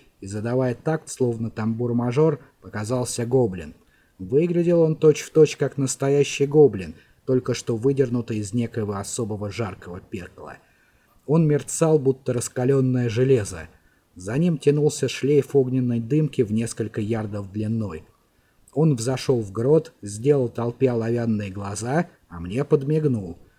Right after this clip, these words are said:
Затем он промаршировал через грот к противоположным ступеням и занял свой пост лицом наружу.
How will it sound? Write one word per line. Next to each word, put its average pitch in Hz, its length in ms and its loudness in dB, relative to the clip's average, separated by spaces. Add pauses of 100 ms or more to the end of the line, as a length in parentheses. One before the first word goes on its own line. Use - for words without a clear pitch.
(240)
Затем 110 420 -2
он 185 140 2
промаршировал 127 800 -2
через 104 320 -6
грот 127 320 0
к - 100 -20
противоположным 110 840 -4
ступеням 170 680 0 (220)
и - 80 -10
занял 131 380 -2
свой 104 300 -6
пост - 360 -4
лицом 107 460 -4
наружу. 110 500 -6